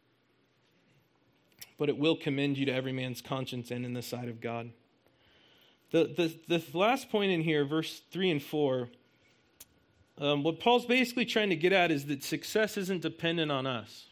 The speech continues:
right? Look down at what he says, verse three. "And even if our gospel is veiled, it is veiled only to those who are perishing.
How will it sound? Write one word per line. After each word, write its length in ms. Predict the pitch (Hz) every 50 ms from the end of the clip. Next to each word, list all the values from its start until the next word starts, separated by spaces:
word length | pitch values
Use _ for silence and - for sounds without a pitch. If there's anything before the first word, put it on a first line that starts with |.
| -
right? 180 | - 151 151 151
Look 140 | 190 190 -
down 180 | 208 196 185
at 80 | 175 156
what 100 | 151 151
he 60 | 139
says, 440 | 135 - 147 131 120 107 - - - -
verse 180 | - 135 - -
three. 280 | - 143 131 120 113 117 - _ _ _ _ _ _ _ _ _ _ _ _ _ _ _ _ _ _ -
"And 160 | 175 175 180
even 340 | 190 233 269 294 285 330 302
if 140 | 285 277 262
our 140 | 240 226 214
gospel 600 | - 202 202 214 214 208 - - - 214 196 180
is 160 | 160 139 131
veiled, 680 | 131 135 156 180 190 190 175 139 120 117 117 117 117 - - - _ _ _ _ _ _ _ _ _ _ _ _ _ _ _ _ _ _ _ _ _ _ _ _ - -
it 120 | 160 165 185
is 160 | 202 165 143
veiled 440 | 143 190 214 240 262 262 262 233 208
only 320 | 208 214 226 226 226 220
to 140 | 220 - 185
those 380 | 160 165 180 180 185 185 - -
who 100 | 175 165
are 100 | 160 151
perishing. 800 | 156 - - 165 160 160 151 - - - 113 104 101 107 120